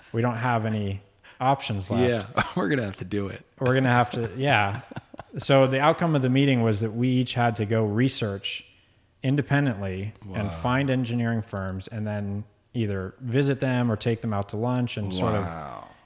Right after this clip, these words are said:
Speaker 1: evaluate them. And I just thought, "This, this is really inefficient. There should be a way to, to find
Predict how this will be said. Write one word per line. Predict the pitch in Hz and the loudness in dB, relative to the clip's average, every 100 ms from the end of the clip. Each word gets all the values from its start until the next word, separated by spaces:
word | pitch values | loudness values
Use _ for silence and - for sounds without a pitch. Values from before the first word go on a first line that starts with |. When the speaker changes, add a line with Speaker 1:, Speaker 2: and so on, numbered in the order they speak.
| _ | _
Speaker 1:
evaluate | 113 120 165 160 117 | 0 4 4 4 2
them. | 120 113 | 0 0
And | 113 | 0
I | |
just | 117 110 | 0 -4
thought, | - 110 | -2 -2
"This, | 117 131 - - | -2 -4 -6 -14
this | 151 117 - | -6 -4 -2
is | 110 | -4
really | 110 110 107 | 0 0 0
inefficient. | 101 - 107 - 90 - - | -2 -4 -6 -6 -10 -12 -6
There | 104 | -6
should | - 107 104 - _ _ - | -4 -8 -8 -14 _ _ -6
be | 110 | -2
a | 101 | -2
way | 98 101 101 | -2 -2 -4
to, | 95 92 92 _ _ _ _ _ _ _ _ _ _ | -4 -8 -10 _ _ _ _ _ _ _ _ _ _
to | 107 | -10
find | - - 123 107 101 101 | -6 -2 0 0 -2 -6